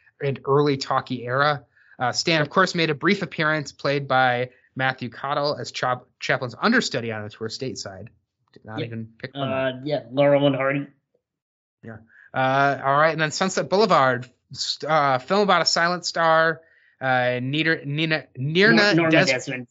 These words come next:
Speaker 1: No, Norma
Speaker 2: Norma
Speaker 1: Desmond.
Speaker 2: Desmond.
Speaker 1: Okay, thank you. Struggling to adapt to the post-silent era, her name is an amalgam of Mabel Nomadland, Nomad, <laughs> Nomad, Jesus, it's terrible, and her husband, William Desmond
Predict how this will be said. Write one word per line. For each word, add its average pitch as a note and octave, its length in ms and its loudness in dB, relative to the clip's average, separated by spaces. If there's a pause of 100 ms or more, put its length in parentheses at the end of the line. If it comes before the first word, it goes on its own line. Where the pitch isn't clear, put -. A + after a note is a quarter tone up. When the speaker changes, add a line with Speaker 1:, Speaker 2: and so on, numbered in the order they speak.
(180)
Speaker 1:
No, C3 240 -8
Norma D3+ 300 0
Speaker 2:
Norma D#3 180 2
Speaker 1:
Desmond. A#2 40 -4
Speaker 2:
Desmond. A2+ 340 -6 (260)
Speaker 1:
Okay, A#2 240 -12
thank A#2+ 160 -12
you. A2+ 160 -14 (160)
Struggling F#3+ 580 0
to F#3+ 160 -4
adapt D#3 440 0
to E3 80 -8
the C#3 80 -12
post-silent C3+ 640 -8
era, E3+ 360 -2
her A#2+ 400 -6
name B2+ 240 -6
is A#2 200 -10
an A2+ 80 -10
amalgam A#2+ 680 -6 (240)
of A#2+ 340 -2
Mabel C3+ 380 0
Nomadland, C#3+ 1040 -2 (460)
Nomad, C#3+ 340 0 (160)
<laughs> - 240 -18 (280)
Nomad, D#3+ 680 -2 (160)
Jesus, F#2+ 460 -18
it's - 120 -20
terrible, G#2+ 380 -8 (220)
and E3+ 100 0
her D#3+ 80 0
husband, D#3+ 500 -2 (100)
William D3 520 -2
Desmond B2+ 420 -6